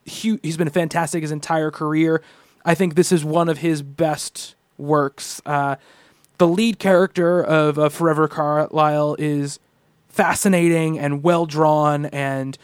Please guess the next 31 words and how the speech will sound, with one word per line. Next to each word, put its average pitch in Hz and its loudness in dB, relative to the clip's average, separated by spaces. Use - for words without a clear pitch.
in 180 0
both - 2
visual 170 2
and 175 2
in 165 2
character. 175 0
Uh, 196 6
and 180 2
her 190 2
journey 185 2
is, 151 -2
is 165 0
fascinating 160 -4
to 180 -8
me. 156 -4
Her 190 2
relationship 208 2
with 160 0
her, - 0
her 160 0
family, 185 2
uh, 156 -6
with 160 0
her, 147 -8
the 165 0
other 170 4
Lazarus 170 2
who 160 0
are, 147 0
who 151 -2
are, 147 0